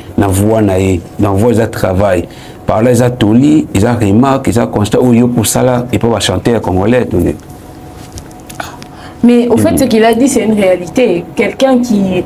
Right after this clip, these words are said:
Speaker 2: connaît la musique, quelqu'un qui s'y connaît en musique, ne
Speaker 1: Mhm.
Speaker 2: peut donner que ce genre de discours, ne peut dire que ça, au fait. Le contraire aurait été surprenant.
Speaker 1: Mhm.
Speaker 2: Parce que la musique, c'est l'art de combiner le son d'une manière agréable à l'oreille.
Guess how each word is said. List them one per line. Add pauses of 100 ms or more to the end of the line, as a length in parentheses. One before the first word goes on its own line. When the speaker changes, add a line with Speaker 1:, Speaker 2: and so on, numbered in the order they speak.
Speaker 2:
connaît
la
musique,
quelqu'un
qui
s'y (100)
connaît
en
musique, (400)
ne
Speaker 1:
Mhm.
Speaker 2:
peut (220)
donner
que
ce
genre
de
discours,
ne
peut
dire
que
ça,
au
fait.
Le
contraire
aurait
été
surprenant. (320)
Speaker 1:
Mhm.
Speaker 2:
Parce
que (100)
la
musique,
c'est
l'art
de
combiner
le
son
d'une
manière
agréable
à
l'oreille.